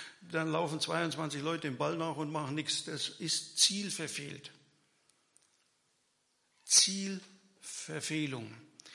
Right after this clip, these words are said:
Und auf das Leben angewandt bedeutet das, wenn das Leben nicht dort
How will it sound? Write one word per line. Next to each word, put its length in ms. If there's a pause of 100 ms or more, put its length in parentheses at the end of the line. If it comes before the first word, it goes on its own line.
(300)
Und 100
auf 200
das 240
Leben 500
angewandt 680
bedeutet 580
das, 380 (2500)
wenn 640
das 280
Leben 460
nicht 320
dort 240